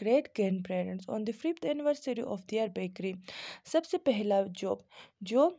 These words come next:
रिया और उसके दोस्तों को मिले, वो किसने दिए थे? सारा के मम्मी ने दिया था, ठीक है। और वो क्या था कि सारा के जो ग्रैंड,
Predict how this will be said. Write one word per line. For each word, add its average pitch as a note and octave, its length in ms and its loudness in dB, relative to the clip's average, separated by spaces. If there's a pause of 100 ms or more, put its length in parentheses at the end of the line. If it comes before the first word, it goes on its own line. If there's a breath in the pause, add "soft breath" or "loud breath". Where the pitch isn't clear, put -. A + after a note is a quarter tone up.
रिया G#3 340 2
और C4 200 4
उसके C4+ 320 -4
दोस्तों G3 520 -4
को A3+ 160 0
मिले, F#3+ 340 0 (360 loud breath)
वो C#4+ 320 4 (680)
किसने C4+ 360 0
दिए B3+ 260 2
थे? E4 200 0
सारा G3+ 500 0
के C#4+ 260 2 (300)
मम्मी G3 320 2
ने F#3+ 160 -2
दिया G3 240 0
था, G3+ 140 -6
ठीक G3+ 240 -8
है। G#3+ 60 -2
और G#3+ 180 0
वो A3 160 2
क्या A3+ 220 2
था C4+ 240 0 (480 loud breath)
कि D#4+ 180 4
सारा A3 420 2
के D4 160 0
जो D4 200 2
ग्रैंड, A#3 500 0